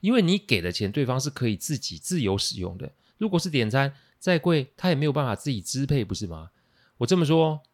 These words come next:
不好听吧？不过跟人打交道，你要懂人性。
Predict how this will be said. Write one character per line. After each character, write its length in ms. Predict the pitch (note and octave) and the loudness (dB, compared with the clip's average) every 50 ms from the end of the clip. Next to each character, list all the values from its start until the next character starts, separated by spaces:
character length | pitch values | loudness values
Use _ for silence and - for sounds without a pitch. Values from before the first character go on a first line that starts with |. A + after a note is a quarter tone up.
| _ _ _ _ | _ _ _ _
不 80 | C#3 | 2
好 100 | B2 G#2+ | 4 4
听 140 | F#2+ G#2+ G#2+ | 4 4 2
吧？ 280 | G#2 F#2+ E2+ F2+ - _ _ _ _ _ _ _ _ _ _ _ _ _ - - - | 2 0 0 -2 -8 _ _ _ _ _ _ _ _ _ _ _ _ _ -20 -20 0
不 120 | - C#3 C#3 | 0 2 4
过 120 | C#3 B2+ | 4 2
跟 220 | - - F3 F#3 F3 | 2 2 2 2 4
人 160 | C#3+ B2 A#2+ | 2 0 0
打 160 | G#2 D#2+ D#2 | -4 -6 -6
交 160 | - F#2+ F#2 | -6 -6 -6
道， 300 | - - G#2 G#2+ - - _ | -4 -6 -8 -8 -10 -14 _
你 100 | - G2 | -6 -4
要 100 | G#2+ A2+ | -4 -4
懂 320 | A2 - - A#2+ F#2 E2+ D#2+ | -2 0 0 -2 0 -2 -4
人 240 | D#2+ E2+ E2 F2 G2 | -6 -6 -4 -2 -2
性。 260 | - - B2 - | -2 -2 -2 -6